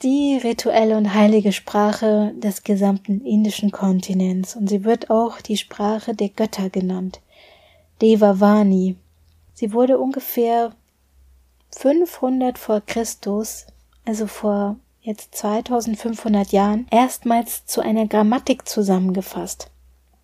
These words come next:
Das Genie, das diese Grammatik zusammengestellt hat, ist ein Herr namens Panini und er ist eigentlich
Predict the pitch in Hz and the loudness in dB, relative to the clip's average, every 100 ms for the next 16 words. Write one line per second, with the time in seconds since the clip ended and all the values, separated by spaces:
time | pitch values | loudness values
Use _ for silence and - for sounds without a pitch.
0 | _ - 226 - 233 208 220 294 220 214 | _ -4 -2 2 6 6 8 6 4 2
1 | 208 - 233 247 233 226 - - 208 214 | 0 -2 -2 2 4 2 -2 0 2 2
2 | 233 208 - - - - 202 214 240 262 | 0 -4 -4 -18 -8 -2 2 2 0 -2
3 | - 214 202 214 208 247 - - - 240 | -2 -2 -2 -2 -4 -6 -10 -16 -10 -10
4 | - 220 214 190 202 220 220 202 202 208 | -6 -2 -2 2 2 2 2 2 2 -2
5 | - 220 240 233 208 214 277 _ - 226 | -4 -4 0 2 2 2 -2 _ -8 -2
6 | 220 208 214 220 - _ _ _ _ _ | 0 0 -2 -6 -12 _ _ _ _ _
7 | _ _ _ _ - 226 220 - - 226 | _ _ _ _ -4 -2 -2 -4 -2 0
8 | 220 214 | 0 -2